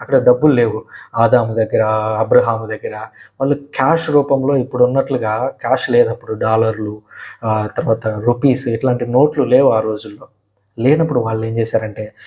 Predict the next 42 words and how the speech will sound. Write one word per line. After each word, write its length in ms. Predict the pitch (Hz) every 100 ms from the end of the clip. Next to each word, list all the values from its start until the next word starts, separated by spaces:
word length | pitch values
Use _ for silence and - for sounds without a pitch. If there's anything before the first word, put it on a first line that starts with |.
| - - -
తమ 160 | 123
దగ్గర 320 | 139 131 139 160
ఉన్న 240 | 139 135
వాటిలో 380 | 131 117 117 117
the 240 | 110 143
best 340 | 143 135 - 117
ఏదో 200 | 107 117
దాన్ని 260 | 113 110
తీసుకెళ్ళి 420 | 113 110 113 135
ఇస్తారు. 340 | 127 - - - _ - - -
So, 60 | -
అప్పుడున్న 360 | - 143 143
వాటిలో 320 | 160 151 151 139
the 180 | 135
best 280 | 139 135 -
ఏంటి? 320 | 123 127 120 - - -
పంటలు 240 | 127 127 156
పండించే 420 | 147 143 143 147
వాడికి 640 | 139 135 160 175 151 127
ఏదైతే 280 | 127 135 - -
తొలి 160 | 139 143
పంట 260 | 147 98
వస్తుందో 600 | 123 113 - 113 117 110 - _ 117
అది 140 | 135
the 140 | 123
best, 360 | 117 139 - - -
ఆ 40 | 113
పంట 260 | 120 113
తీసుకెళ్ళి 400 | 117 113 - 110
ఇచ్చేవాడు. 440 | 107 - 104 104 107 _ - -
ఆ 40 | 123
తర్వాత 220 | 151 147
గొర్రెలు 320 | 131 135 147
కాసుకునే 340 | 143 135 139
వాడికి 280 | 127 123 123
తనకు 300 | - 120 117
పుట్టినటువంటి 800 | 120 123 139 135 135 127 120 113 - - -
తొలి 180 | 135 151
గొర్రె 240 | 131 135
పిల్ల 200 | 139 127
ఏదైతే 400 | 117 113 113 117
ఉంటుందో 580 | 113 107 113 110 107